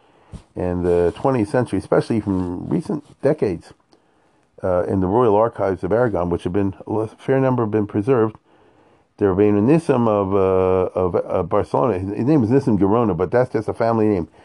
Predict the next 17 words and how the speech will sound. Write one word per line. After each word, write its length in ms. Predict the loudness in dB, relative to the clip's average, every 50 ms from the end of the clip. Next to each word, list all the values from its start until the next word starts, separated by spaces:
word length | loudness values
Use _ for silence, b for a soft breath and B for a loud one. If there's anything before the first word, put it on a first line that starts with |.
| b b b b b
It's 120 | -4 0
like, 140 | 0 0 2
do 80 | 4 2
you 60 | 4
know 120 | 4 4
anybody 280 | 2 2 2 2 2 2
named 200 | 2 0 0 2
Berlin? 320 | 2 2 2 2 2 2
That's 180 | 2 0 0 0
their 120 | 0 0
last 260 | 2 2 0 -2 -2 -4
name. 160 | -6 -6 -2 -2
I 60 | -2
know 120 | 0 0
people 240 | -2 -2 -2 -2 -2
like 140 | -4 -4 -4
that. 220 | -6 -8 -8 -10